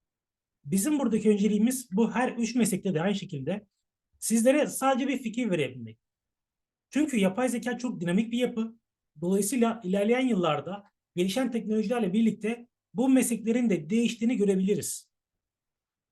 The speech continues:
Bunların ünvanları da değişebilir ve veya bu ünvanların altındaki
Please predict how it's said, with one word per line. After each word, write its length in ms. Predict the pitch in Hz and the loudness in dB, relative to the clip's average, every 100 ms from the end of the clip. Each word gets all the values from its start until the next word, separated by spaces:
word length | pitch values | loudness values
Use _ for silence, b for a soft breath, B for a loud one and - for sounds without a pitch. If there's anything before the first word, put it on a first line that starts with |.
| - | -6
Bunların 520 | 156 196 233 262 - - | 2 6 6 4 0 -2
ünvanları 440 | 196 208 220 240 | 2 4 4 2
da 100 | 240 | -2
değişebilir 560 | 247 220 226 233 - - _ _ _ _ - | -4 -4 -2 -2 -2 -8 _ _ _ _ -4
ve 200 | 190 254 | 2 4
veya 460 | 262 233 247 262 _ | 4 4 2 -2 _
bu 360 | 190 254 - - | -2 0 -2 -6
ünvanların 680 | 214 220 226 226 233 262 - | 0 4 6 6 4 2 -4
altındaki 720 | 196 202 196 214 214 240 - | -4 -4 0 0 0 -4 -8